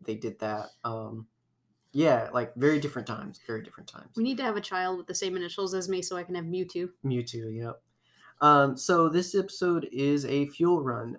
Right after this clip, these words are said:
Speaker 1: uh, but the interesting thing comes about when it doesn't go as planned, because that's typically the episode. "Hey, we've got an adventure. Uh, d-, plan A doesn't work, so let's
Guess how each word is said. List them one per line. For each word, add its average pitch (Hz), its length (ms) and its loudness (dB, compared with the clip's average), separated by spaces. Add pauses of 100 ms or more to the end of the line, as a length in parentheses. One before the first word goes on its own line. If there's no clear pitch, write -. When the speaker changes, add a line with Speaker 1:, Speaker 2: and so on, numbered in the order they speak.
(120)
Speaker 1:
uh, 123 240 2
but 170 420 2
the 143 340 4
interesting 139 560 -2
thing 127 300 0
comes 123 320 -4
about 117 480 -4
when 120 380 -2
it 120 140 -6
doesn't 120 240 -2
go 113 160 -4
as 110 80 -6
planned, 143 420 -4 (500)
because 143 280 -2
that's 151 340 -2
typically 143 460 0
the 143 100 2
episode. 139 420 0
"Hey, 131 460 0
we've 135 180 -2
got 156 300 4 (160)
an 135 120 -2
adventure. 175 580 0 (560)
Uh, 120 440 2 (220)
d-, 131 80 0 (140)
plan 147 280 4
A 151 140 4
doesn't 139 240 0
work, 165 380 0 (400)
so 120 580 0
let's - 600 -4